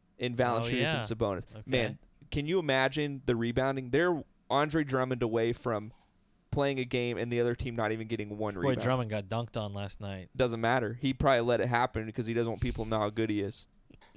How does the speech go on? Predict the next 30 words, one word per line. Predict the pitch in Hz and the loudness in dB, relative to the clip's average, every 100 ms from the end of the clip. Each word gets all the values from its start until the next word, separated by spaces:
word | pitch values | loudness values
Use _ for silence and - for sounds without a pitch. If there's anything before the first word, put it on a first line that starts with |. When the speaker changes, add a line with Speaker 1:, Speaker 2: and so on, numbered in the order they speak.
| - _ - | -20 _ -20
Speaker 1:
<laughs> | - - _ _ _ _ _ _ _ _ - _ - | -20 -20 _ _ _ _ _ _ _ _ -20 _ -2
Look, | 135 107 - _ _ _ - _ - | 0 0 -2 _ _ _ -20 _ -6
the | 131 135 | 0 2
rebounding | 131 160 190 190 180 165 - | 2 2 2 2 0 -4 -4
in | 139 143 | -2 0
New | 143 | 0
Orleans | 127 127 123 120 | 2 2 0 -2
with | 117 | -2
Sabonis | - 120 113 110 113 120 | -2 0 0 0 -2 -4
and | 113 - _ _ 131 | -8 -14 _ _ -2
Valanciunas | 120 117 123 - 117 113 117 - - _ _ | 0 0 -2 -4 -2 -2 -2 -4 -8 _ _
could | - 156 135 | 0 2 4
Speaker 2:
They're | - - 151 | 2 6 6
really | 156 151 | 6 2
Speaker 1:
save, | 156 | 0
Speaker 2:
good. | 180 117 110 - | -4 -4 -12 -14
Speaker 1:
could | - 175 165 | 0 0 4
save | - 170 190 202 165 | 2 4 2 2 2
that | 165 135 | 2 2
G | 131 151 | 0 0
M's | 147 127 | 0 -2
job. | 117 127 131 107 95 _ _ _ _ - - _ - | 0 2 4 2 -4 _ _ _ _ -20 -20 _ -10
Plus, | - 143 180 - | 2 4 4 2
you're | 185 | 2
getting | 170 170 | 2 2
Duarte, | 160 147 139 147 156 | 2 6 6 6 4
who's | 151 135 | 4 2
a | |
young | 127 127 | 2 0
talent. | - 147 139 | 0 0 0